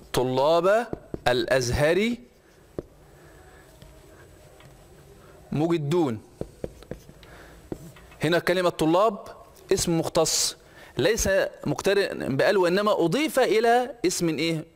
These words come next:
مقترن بأل. الصورة الثالثة أن يكون الاسم مختص عبارة عن أيها أو أيتها، ويأتي بعدهما نعت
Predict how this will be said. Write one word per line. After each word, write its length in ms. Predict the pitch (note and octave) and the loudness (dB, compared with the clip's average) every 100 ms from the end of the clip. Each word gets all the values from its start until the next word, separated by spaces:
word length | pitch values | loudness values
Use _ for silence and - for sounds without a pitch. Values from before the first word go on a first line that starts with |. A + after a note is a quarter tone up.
| - | -8
مقترن 540 | B2+ - D3+ D3 C#3+ - _ C#3 | -6 -2 0 0 -6 -12 _ -4
بأل. 340 | C#3 B2+ - - - - - | 0 0 -2 -12 -20 -10 -4
الصورة 320 | - C#4+ C#4+ | -2 0 0
الثالثة 500 | - G#3+ G3+ A3 G#3 - - _ _ - - - - - - | 0 -4 -2 -2 -4 -8 -20 _ _ -20 -20 -20 -20 -20 -4
أن 120 | D3+ E3+ | -2 0
يكون 280 | D#3+ B3+ | 0 -2
الاسم 300 | A3+ A3+ G#3+ | -2 -2 -2
مختص 340 | F3+ - G#3 - | -4 -2 0 0
عبارة 360 | C#3 F3 F3 | 2 2 2
عن 260 | B2 C#3 C#3 - | 2 0 -2 -2
أيها 560 | G3 F3+ G3 G#3 B3+ - - - - - - - - - - - - - - - - - - | -2 0 0 2 0 -2 -12 -20 -16 -14 -14 -14 -12 -10 -10 -12 -16 -12 -12 -10 -14 -6 -2
أو 140 | E3+ - | 0 0
أيتها، 680 | D3 C#3 C3 A#2+ G#2 G#2 - - - - - - - - - | 0 0 -2 -4 -6 -8 -10 -12 -12 -10 -16 -16 -20 -8 0
ويأتي 360 | D3+ A3+ A3+ | 2 2 0
بعدهما 640 | G3+ F3+ F3+ A3+ A3+ A3+ G#3 | 0 2 2 2 2 2 2
نعت 440 | F#3+ A2 A#2+ - | 2 0 -4 -8